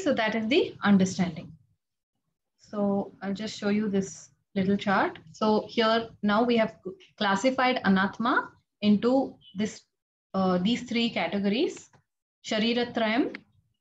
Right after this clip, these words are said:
there are three. Panchakosha, there are five. And Avasthatrayam, again three. So altogether, eleven different things are there. And Atma is different from all these eleven. Atma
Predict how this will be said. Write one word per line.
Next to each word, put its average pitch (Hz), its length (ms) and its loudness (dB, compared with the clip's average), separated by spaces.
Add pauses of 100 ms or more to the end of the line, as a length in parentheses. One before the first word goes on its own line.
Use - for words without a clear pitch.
(140)
there 196 140 0
are 190 180 -4
three. 247 400 -2 (180)
Panchakosha, 247 680 0 (220)
there 190 160 0
are 180 100 -2
five. 190 560 -2 (400)
And 202 160 0
Avasthatrayam, 220 800 -2 (140)
again 196 280 2
three. 202 460 -2 (380)
So 185 240 -2
altogether, 202 720 0 (480)
eleven 196 640 0 (720)
different 208 320 -2
things 185 260 0
are 175 100 0 (120)
there. 277 180 -2 (680)
And 196 200 -2
Atma 214 460 0
is 196 180 -2
different 247 380 -2
from 208 240 -2
all 185 260 0
these 190 420 -2
eleven. 160 360 -4 (460)
Atma 220 460 -4